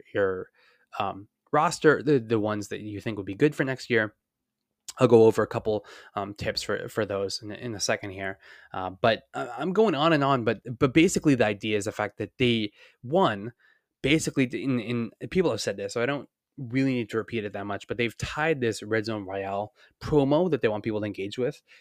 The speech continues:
into Rookie Premier Champions. One, in the sense that you need those players. You can't even use tokens. You need the Red Zone Royale players, um, which you can use the tokens to get,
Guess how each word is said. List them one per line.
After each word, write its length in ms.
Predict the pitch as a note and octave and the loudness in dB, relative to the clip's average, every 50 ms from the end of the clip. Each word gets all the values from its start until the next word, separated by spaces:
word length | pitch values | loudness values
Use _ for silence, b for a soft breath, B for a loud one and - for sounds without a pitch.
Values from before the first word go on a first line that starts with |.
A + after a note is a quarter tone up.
| b b b b | b b b b
into 400 | - D3+ E3 E3 C#3+ - B2+ A2+ | 0 2 2 2 0 0 -2 -2
Rookie 260 | G#2+ A2 A2 - A#2 G2+ | 0 0 -2 -2 -4 -6
Premier 300 | - G#2+ G#2 G#2 G2+ - | -6 -8 -8 -8 -8 -8
Champions. 560 | - G#2+ G2+ F#2+ - G2 F#2+ - - - - _ | -10 -10 -12 -12 -12 -16 -16 -16 -18 -20 -18 _
One, 460 | B2 B2 C#3+ D#3 D3+ A#2+ A#2+ C#3+ D3+ - - | 2 4 6 6 6 4 2 -2 -6 -4 -2
in 100 | D3+ C#3 | 0 0
the 100 | C#3 B2 | 2 2
sense 360 | - - A#2 A2+ G#2+ - - | 0 -2 -2 -4 -4 -6 -4
that 360 | - A#2 G2+ G2+ G2+ - - _ B B B B B B | -2 -2 0 -2 -2 -6 -10 _ B B B B B B
you 120 | B A#2+ A#2+ | B -2 0
need 260 | A#2+ B2+ B2+ A#2 A2 | 2 2 2 2 2
those 260 | A#2 B2 D3 D#3 D3 | 4 6 6 6 6
players. 300 | - - G#2+ G#2+ G2+ - | 4 0 -2 -2 -2 -2
You 80 | A#2+ A#2+ | -4 -8
can't 240 | - - F3 F3+ F3 | -2 0 2 2 2
even 220 | D#3+ D3 B2+ B2 | 2 2 2 0
use 160 | A#2 G#2+ - | 0 -2 -4
tokens. 560 | - - F3+ A3 - - G2 - G2+ - - B B B B B B B | 0 2 2 2 2 0 -6 -8 -8 -10 -12 B B B B B B B
You 80 | C#3 | 0
need 280 | C3+ C#3+ D#3 C#3+ B2+ B2 - _ - | 4 4 4 4 2 -2 -14 _ 2
the 160 | C3+ B2+ A#2 | 4 4 4
Red 280 | A2+ A#2 B2 B2 B2 B2 | 4 4 4 4 4 4
Zone 160 | B2+ A#2+ A2+ | 2 2 2
Royale 380 | A2 G#2 A2 B2 D3 E3+ F3+ | 0 0 0 0 0 0 0
players, 540 | - - - F#2+ F#2+ F#2 F2+ - - - - - b b b b b b b _ _ - | -2 -4 -8 -8 -8 -8 -8 -8 -10 -12 -14 -16 b b b b b b b _ _ -10
um, 240 | G#2 G2+ G2+ G2+ G#2+ | -8 -8 -4 -2 -2
which 140 | B2 - - | -2 -2 -2
you 40 | |
can 160 | A#2 - A2+ A2+ | -4 -4 -4 -2
use 160 | B2+ C3 - | -2 -4 -4
the 60 | - | -4
tokens 320 | - A2+ G#2 G#2+ G2 F#2 | -4 -4 -4 -4 -6 -10
to 60 | - F#2+ | -8 -6
get, 300 | A2+ C3+ A#2+ G2 F#2+ | -4 -4 -4 -4 -6